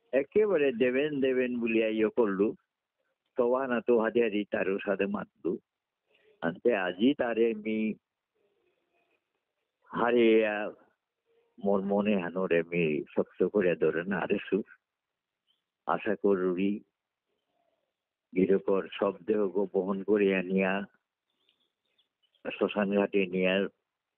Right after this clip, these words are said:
যাবতীয় কাম করিয়া লই করিয়া আইতাই সমাজের মানুষ, হ্যাঁ, তা নই আমি আহির প-, আহির পটেতে পানি লই আমি আলথাও গিতাইব।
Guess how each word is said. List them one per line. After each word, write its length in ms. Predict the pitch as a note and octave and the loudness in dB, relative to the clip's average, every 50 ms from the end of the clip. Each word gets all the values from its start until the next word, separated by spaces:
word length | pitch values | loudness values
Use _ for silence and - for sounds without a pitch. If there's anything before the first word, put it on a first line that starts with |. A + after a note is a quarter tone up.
| _ _ _ _ _ _ _ - - - - _ _ _ _ _ _ _ - F2 | _ _ _ _ _ _ _ -16 -16 -16 -16 _ _ _ _ _ _ _ -2 0
যাবতীয় 540 | F2 E2 D#2+ E2 - - A2 A2 G2+ G2 F#2+ | 0 2 2 0 -2 0 0 2 2 2 0
কাম 320 | - F2+ F#2 F#2 F#2+ F#2+ - - | 0 -2 -2 -2 -4 -8 -6 0
করিয়া 320 | - G2 F2 G2 G2+ G2 F#2+ | 0 0 2 4 2 2 2
লই 180 | F#2 F#2 F#2 | 0 -2 -4
করিয়া 400 | F2+ - A2 G#2 G2+ G#2 G2+ G2 | -2 0 2 2 4 4 2 2
আইতাই 580 | F#2 F2+ E2+ - _ G2+ G2 G2 G2+ G2+ G2 - - _ _ _ _ _ - - - - - _ _ _ _ _ _ _ _ _ _ _ _ _ _ _ _ _ _ _ _ | 2 0 -2 -2 _ -2 0 0 -2 -2 -4 -6 -10 _ _ _ _ _ -18 -16 -16 -16 -16 _ _ _ _ _ _ _ _ _ _ _ _ _ _ _ _ _ _ _ _
সমাজের 500 | - - G2 F#2 E2+ E2+ E2+ F2+ G#2 G#2+ | -6 -4 -2 0 0 0 2 2 0 0
মানুষ, 480 | G#2+ G#2 G2+ G2 F#2 F#2+ G2 G#2 A2+ A#2 - _ _ _ _ | 0 -2 -4 -4 -2 -2 -4 -4 -4 -6 -10 _ _ _ _
হ্যাঁ, 280 | G2+ A2+ C#3 C#3+ A2+ G2+ | -2 -2 0 0 -2 -2
তা 220 | - - G2+ G2+ | -2 -4 -4 -4
নই 240 | G2 G#2+ A#2 A2+ A2 | -2 -2 0 0 0
আমি 120 | G#2 G#2+ G#2+ | 0 0 0
আহির 300 | G#2 G2 G#2 G#2+ G2+ - | 2 2 2 2 0 0
প-, 140 | - - - - | -4 -4 -2 -2
আহির 340 | F#2 F2+ G2 G#2 G#2 G#2 - - | -4 -2 0 0 0 0 -2 -6
পটেতে 400 | G2+ - G2 G2 - - G2+ G2 | -2 -2 -2 0 2 0 -2 0
পানি 340 | - G2+ G2 F#2+ F#2+ F#2+ | 0 -4 -4 -2 -2 -2
লই 200 | F#2 G2 G#2 G#2 | 0 0 0 -2
আমি 100 | G2+ G2+ F#2 | -2 -4 -4
আলথাও 340 | F2+ - - - F2 F#2 A2 | -4 -6 -4 -2 -2 0 0
গিতাইব। 440 | B2+ - - D2 - - - - | -2 -2 -2 -2 -2 -4 -6 -10